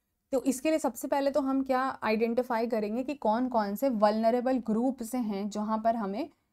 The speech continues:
अ, एम्पावरमेंट की ज़रूरत है, ठीक है? वल्नरेबल ग्रुप्स हमने समझ लिया। अब वल्नरेबल ग्रुप्स के लिए सरकार क्या स्टेप्स लेकर आएगी, कोई स्कीम लेकर आएगी, है ना, कोई एक्ट लेकर आएगी, एटसेटरा, एटसेटरा,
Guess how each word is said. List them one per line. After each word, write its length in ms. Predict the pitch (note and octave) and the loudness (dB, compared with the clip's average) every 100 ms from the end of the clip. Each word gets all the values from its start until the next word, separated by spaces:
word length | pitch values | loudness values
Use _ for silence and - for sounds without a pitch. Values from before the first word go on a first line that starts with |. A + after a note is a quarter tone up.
| _ _ | _ _
अ, 220 | G3+ G3+ G3 | -2 0 0
एम्पावरमेंट 680 | A3+ A#3 A#3+ G#3 G#3+ G#3+ G#3+ | 0 2 4 4 4 0 0
की 100 | B3+ | 0
ज़रूरत 500 | A3 F#3 F#3+ G3+ G3 | 0 2 2 2 -2
है, 120 | G#3 - _ _ _ _ _ | -10 -14 _ _ _ _ _
ठीक 200 | - A3+ | -6 -4
है? 200 | C4+ - _ _ _ - | -6 -10 _ _ _ 4
वल्नरेबल 480 | A3 A3+ A3+ A3+ A#3+ | 6 6 4 2 0
ग्रुप्स 360 | G#3 G#3+ A3 | 0 -2 -2
हमने 220 | G3+ F#3+ F#3+ | -6 -6 -8
समझ 380 | - - - | -10 -14 -14
लिया। 180 | - - - | -12 -12 0
अब 180 | C4 D4 | 2 2
वल्नरेबल 680 | C4 A3 A3 B3 C4+ C#4 C#4+ | 4 4 4 2 0 2 0
ग्रुप्स 320 | A3+ A#3+ - | 0 -2 -4
के 140 | B3+ | -4
लिए 160 | A#3+ C4+ | -2 -2
सरकार 500 | C4+ A3 G3+ G#3+ A#3+ | -2 -4 -2 -2 -2
क्या 240 | A#3+ A3+ | -4 -4
स्टेप्स 480 | A#3 - G#3+ G3+ - | -4 -4 -4 -4 -6
लेकर 220 | F#3+ G3+ | -8 -6
आएगी, 260 | F#3 F3+ F#3+ | -6 -6 -8
कोई 200 | - A3 | -6 -6
स्कीम 380 | A3 - B3 B3+ | -6 -2 0 2
लेकर 280 | B3 A#3+ A#3+ | 0 0 0
आएगी, 360 | A3+ A3+ C4+ - _ _ _ _ - | -2 -2 -6 -8 _ _ _ _ -6
है 60 | |
ना, 220 | G#3 C#4+ - _ _ | -4 -4 -8 _ _
कोई 200 | A#3+ A3+ | 6 6
एक्ट 400 | A3 G#3+ A#3 - | 4 0 -2 0
लेकर 300 | A#3+ A#3 A#3 | 0 2 4
आएगी, 360 | G#3+ G#3 B3 B3 _ _ _ A3+ | 4 2 -4 -12 _ _ _ -4
एटसेटरा, 480 | G#3+ A3 A3 A#3 | -2 -2 0 0
एटसेटरा, 440 | A3 A3 G#3+ A3+ | 0 -2 -4 -4